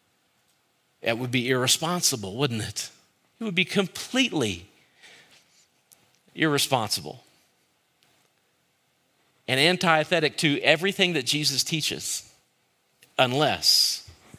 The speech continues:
your struggle is not against flesh and blood. Jesus is echoing what Paul says. And so you need to know that your fight is not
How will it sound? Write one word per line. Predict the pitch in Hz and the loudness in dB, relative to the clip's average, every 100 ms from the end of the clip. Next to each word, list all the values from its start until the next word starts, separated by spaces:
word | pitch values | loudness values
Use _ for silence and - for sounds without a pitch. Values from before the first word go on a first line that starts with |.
| _ _ _ _ _ | _ _ _ _ _
your | - 123 | -2 0
struggle | - 135 120 117 | 2 2 2 2
is | 110 | 0
not | 113 110 | 0 0
against | 107 101 95 | 0 -4 -4
flesh | - 98 - | -4 -4 -4
and | 95 | -6
blood. | 85 90 76 - _ _ _ _ - 107 107 | -10 -14 -16 -20 _ _ _ _ -20 -16 -8
Jesus | 110 120 117 107 101 | -2 0 0 0 0
is | 110 95 - | 0 -2 -2
echoing | 117 - 107 104 | -2 -2 -4 -2
what | 101 101 - | -4 -6 -4
Paul | 107 92 | -2 -2
says. | - - 87 82 - - - _ _ _ _ _ _ _ | -2 -6 -8 -6 -6 -6 -14 _ _ _ _ _ _ _
And | 98 | -2
so | 95 127 | 0 2
you | 107 117 | 0 -2
need | 123 127 | -2 -4
to | 117 | -6
know | 113 95 104 - - - - - - - - _ _ _ _ _ _ _ _ - | -8 -10 -14 -18 -20 -20 -20 -20 -20 -20 -20 _ _ _ _ _ _ _ _ -6
that | 101 | -2
your | 110 | 0
fight | - 123 110 | 2 2 2
is | 104 98 | 0 -4
not | 107 120 107 - - | -2 0 -2 -6 -14